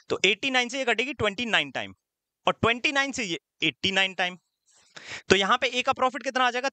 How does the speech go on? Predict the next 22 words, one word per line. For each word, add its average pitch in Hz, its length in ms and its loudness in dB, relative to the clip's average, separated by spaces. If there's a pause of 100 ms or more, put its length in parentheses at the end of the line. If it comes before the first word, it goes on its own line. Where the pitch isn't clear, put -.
थर्टी 202 240 0
फ़ाइव 254 240 2
इंटू 254 280 -6
ट्वेंटी 156 320 -2
नाइन, 196 220 0 (300)
क्योंकि 160 180 2
वन 208 180 0
यूनिट 254 200 -4
की 240 100 -8
वैल्यू 254 180 2
ट्वेंटी 240 260 -2
नाइन, 262 140 0
तो 233 100 -2
थर्टी 202 220 -2
फ़ाइव 240 220 0
की 240 100 -8
कितनी? 262 280 -6 (440)
थर्टी 175 260 0
फ़ाइव 214 220 0
इंटू 254 240 -8 (360)
ट्वेंटी 156 280 -2
नाइन, 175 240 -4